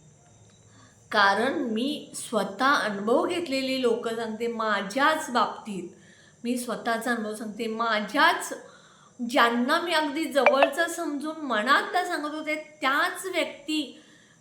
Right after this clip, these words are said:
माझ्याबद्दल नेहमी मनातून, "बघा हिचं कसं चाललेलं आहे, हिचं कसं असं व्यवस्थित आहे, आमचं का असो, हिचं काय हे, हे आहे, ते आहे, आम्हाला काय मिळत नाही,"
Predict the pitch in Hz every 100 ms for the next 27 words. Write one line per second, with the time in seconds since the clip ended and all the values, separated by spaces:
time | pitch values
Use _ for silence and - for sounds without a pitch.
0 | - 247 226 220 277 254 233 190 233 233
1 | 240 240 254 262 320 330 247 214 233 226
2 | 240 277 226 - - - - - 220 220
3 | 254 233 220 214 - 208 202 240 202 202
4 | 202 190 175 180 185 185 - - _ _
5 | - 214 196 220 214 247 208 208 208 214
6 | 202 190 190 214 208 185 208 175 175 175
7 | - - _ 226 226 214 226 226 220 202
8 | - 185 185 185 - - - _ 214 196
9 | 220 233 214 214 214 214 196 202 190 208
10 | 196 214 202 208 196 196 196 208 233 190
11 | 185 185 - - - - 208 202 208 208
12 | 208 196 190 190 185 185 185